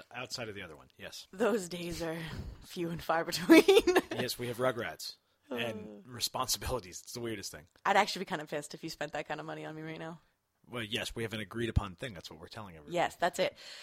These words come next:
Speaker 2: So, um, for anniversaries, we kinda stick to that. And,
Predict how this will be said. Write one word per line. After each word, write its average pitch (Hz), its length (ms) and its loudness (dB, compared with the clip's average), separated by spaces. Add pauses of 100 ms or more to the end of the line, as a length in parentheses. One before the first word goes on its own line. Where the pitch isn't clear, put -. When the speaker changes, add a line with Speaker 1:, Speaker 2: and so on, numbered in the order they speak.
(100)
Speaker 2:
So, 233 360 6
um, 196 360 6 (280)
for 226 100 4
anniversaries, 220 560 4
we 220 60 -6
kinda 240 180 -6
stick - 240 -12
to - 100 -10
that. 196 320 2
And, 208 200 -2